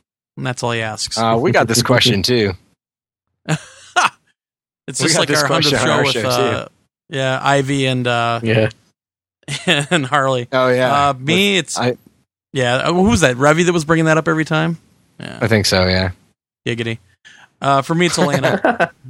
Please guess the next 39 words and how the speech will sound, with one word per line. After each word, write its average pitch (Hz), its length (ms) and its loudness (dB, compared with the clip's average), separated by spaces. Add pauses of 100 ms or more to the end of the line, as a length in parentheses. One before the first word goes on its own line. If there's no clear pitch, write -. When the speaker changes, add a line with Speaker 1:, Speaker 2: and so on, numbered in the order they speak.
(100)
Speaker 3:
<laughs> - 320 -20
Me 127 120 2
too. 113 320 0 (720)
Speaker 2:
Yeah, 120 260 2
me 120 140 0
too. 95 280 -2 (400)
It's 120 300 -2
unanimous, 90 500 0
it, 147 300 2
and 156 120 4
it 151 100 2
was 151 260 2
on 135 160 4
our 123 120 4
show 113 220 2
too. 113 260 2
It's, 104 180 -2
it 101 100 -6
was 104 100 -4
pretty 98 200 -4
unanimous. 98 420 0
It's 110 220 -4
a, 123 40 2
Speaker 3:
It's - 300 -6
Chloe's 131 200 2
Speaker 2:
and 131 180 2
Jason 160 360 4
Speaker 3:
freaking 143 40 4
Speaker 2:
likes 135 220 2
to 143 60 2
Speaker 3:
eyes. - 60 -4
Speaker 2:
call 123 220 2
her 117 160 2
Laura, 110 480 2
uh, 131 180 0
Jason 143 320 2
likes 135 200 2
to 127 80 0
call 110 460 2